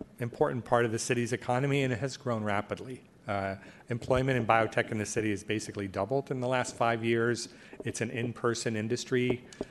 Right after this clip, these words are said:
Um, and, you know, it's a good target. It's a good thing to go after. I think the thing to remember, though, is it's doubled, and it's still less than ten thousand jobs in a city where, you know, employment before the pandemic was about seven hundred thousand jobs.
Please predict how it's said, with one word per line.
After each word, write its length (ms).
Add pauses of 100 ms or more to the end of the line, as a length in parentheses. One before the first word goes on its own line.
(220)
Um, 440 (100)
and, 200
you 100
know, 240
it's 180
a 40
good 260
target. 480
It's 160
a 40
good 260
thing 200
to 80
go 220
after. 360 (380)
I 140
think 160
the 80
thing 220
to 100
remember, 480
though, 280
is 340 (540)
it's 200
doubled, 760
and 220
it's 140
still 220
less 260
than 140
ten 240
thousand 380
jobs 360
in 140
a 40
city 420
where, 600 (460)
you 80
know, 240 (180)
employment 520
before 360
the 100
pandemic 560
was 160
about 240
seven 220
hundred 280
thousand 340
jobs. 420